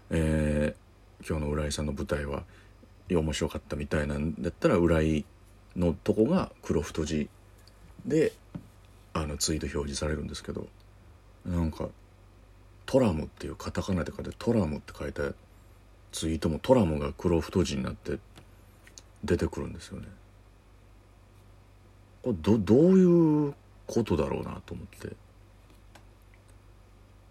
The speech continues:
な-、浦井、トラム。なんか全然違うんですけど、なんか引っかかるようになってしまう。これでまた自分の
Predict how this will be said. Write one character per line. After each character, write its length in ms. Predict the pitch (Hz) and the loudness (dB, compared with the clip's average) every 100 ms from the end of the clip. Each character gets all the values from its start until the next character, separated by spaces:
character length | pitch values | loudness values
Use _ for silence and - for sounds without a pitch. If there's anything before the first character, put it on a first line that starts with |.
| - - | -16 -4
な-、 160 | 90 - - - - | -4 -4 -10 -10 2
浦 280 | 101 123 | 4 6
井、 200 | 127 127 - - - - - - - - - - - | 4 2 -2 -12 -20 -20 -20 -20 -20 -20 -20 -20 -20
ト 100 | - | -2
ラ 140 | 120 80 | 0 0
ム。 100 | - - - - - - - - - - - - - - | -4 -14 -20 -20 -20 -20 -20 -20 -20 -20 -20 -20 -20 -8
な 80 | 82 | -6
ん 40 | |
か 60 | 76 | -6
全 260 | 73 120 131 | 0 2 4
然 340 | 127 117 110 - | 2 4 2 0
違 160 | - | 0
う 140 | 104 104 | 4 4
ん 180 | 87 | 2
で 80 | 71 | 0
す 140 | - - | -6 -10
け 100 | - | -8
ど、 180 | - - - - - - - - - - - - - - - - - | -8 -12 -20 -20 -20 -20 -20 -20 -20 -20 -20 -20 -20 -20 -20 -16 -10
な 60 | |
ん 40 | 82 | -8
か 60 | |
引 120 | 71 | -8
っ 40 | - | -8
か 140 | - | -6
か 60 | 80 | -2
る 80 | 82 | 0
よ 40 | |
う 20 | |
に 60 | 73 | -2
な 40 | |
っ 40 | 67 | -6
て 60 | |
し 60 | - | -10
ま 60 | 76 | -2
う。 20 | |
こ 140 | - | 4
れ 60 | 147 | 6
で 60 | |
ま 160 | 139 156 | 6 4
た 120 | 120 | 4
自 160 | 80 87 | 4 4
分 200 | 82 82 | 4 4
の 200 | 80 | 2